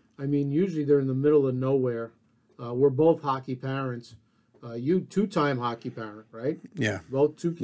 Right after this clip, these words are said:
Speaker 2: Yeah,
Speaker 1: I
Speaker 2: yeah.
Speaker 1: only had the
Speaker 2: Yeah.
Speaker 1: one that played. But, uh, what an ungrateful, I mean, not ungrateful, what a thankless sacrifice
Speaker 2: Thankless sacrifice,
Speaker 1: being a
Speaker 2: yeah.
Speaker 1: hockey parent. 'Cause hockey rinks, you're never getting the right ice time.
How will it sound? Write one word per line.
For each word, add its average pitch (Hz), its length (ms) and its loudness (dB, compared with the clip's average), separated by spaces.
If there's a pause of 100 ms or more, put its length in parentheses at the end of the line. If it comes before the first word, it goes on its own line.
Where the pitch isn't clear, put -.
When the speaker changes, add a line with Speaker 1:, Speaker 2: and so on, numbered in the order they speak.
Speaker 2:
Yeah, 104 80 4
Speaker 1:
I 110 40 4
Speaker 2:
yeah. 104 140 2
Speaker 1:
only 151 180 -2
had 139 120 -4
the 127 80 -4
Speaker 2:
Yeah. - 80 2
Speaker 1:
one 139 160 -4
that 131 200 -8
played. 120 280 -8 (520)
But, 139 180 0
uh, 131 260 0
what 143 320 -2
an 123 300 -4
ungrateful, 131 840 -4
I 147 60 -4
mean, 143 260 -2
not 160 140 -16
ungrateful, 120 520 -8
what 147 200 -2
a 131 200 -2 (560)
thankless 156 720 0 (600)
sacrifice 143 1040 0
Speaker 2:
Thankless 101 400 -2
sacrifice, 101 440 -6
Speaker 1:
being 151 200 4
a 147 40 2
Speaker 2:
yeah. 147 100 0
Speaker 1:
hockey 143 540 -2
parent. 139 340 -6
'Cause 147 200 2 (260)
hockey 226 340 0
rinks, 175 400 0
you're 160 220 0
never 196 240 4
getting 180 280 0
the 143 80 0
right 135 220 -2
ice 127 240 -2
time. 107 260 -16